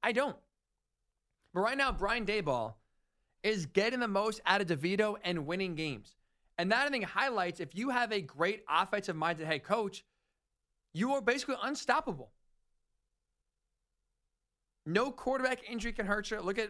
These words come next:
you know, Shane Steichen, Colts are in the playoffs. Zach Taylor's doing a good job right now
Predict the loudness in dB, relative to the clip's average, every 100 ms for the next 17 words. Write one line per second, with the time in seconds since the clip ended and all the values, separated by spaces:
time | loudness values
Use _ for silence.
0 | -4 0 0 0 -4 -12 -20 _ -4 -4
1 | -2 0 0 -2 -8 -6 -2 -2 -2 -6
2 | -2 0 0 -2 -12 -18 -14 -12 -14 _
3 | _ _ _ 2 2 2 2 2 2 2
4 | 2 4 2 4 2 2 2 4 4 2